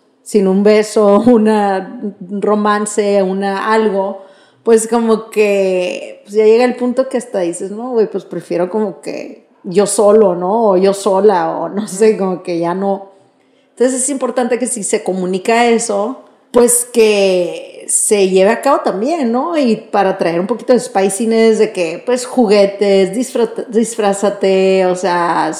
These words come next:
pendejaditas que van a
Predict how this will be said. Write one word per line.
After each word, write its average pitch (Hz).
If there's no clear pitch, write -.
pendejaditas 185
que 170
van 180
a 185